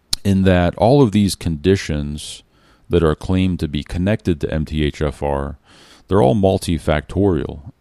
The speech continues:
It's not just a single issue. So we can't link a single polymorphism to these conditions. There are many, many components to all types of disease. Additionally, there's no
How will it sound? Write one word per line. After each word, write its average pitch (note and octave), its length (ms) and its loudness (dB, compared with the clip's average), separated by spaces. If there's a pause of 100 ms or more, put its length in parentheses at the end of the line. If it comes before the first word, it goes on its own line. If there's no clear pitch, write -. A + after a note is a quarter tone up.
(100)
It's - 220 -8
not G2+ 180 0
just F2+ 200 -4
a D#2 120 -4
single E2 680 2
issue. D#2 540 -2 (840)
So E2 400 2
we E2+ 180 -4
can't G2 300 0
link F#2+ 240 0
a E2 100 0
single E2+ 460 0
polymorphism D#2 1040 -2
to F2+ 260 -2
these C#2 260 -6
conditions. D2+ 840 -6 (360)
There E2+ 100 0
are D#2+ 40 0
many, F#2+ 280 2
many D#2 240 -2
components C#2+ 680 -6
to E2 80 -2
all D2+ 140 4
types - 340 -6
of D2+ 200 -8
disease. D2+ 680 -6 (1300)
Additionally, E2+ 960 2 (1500)
there's G#2 260 6
no C3+ 300 6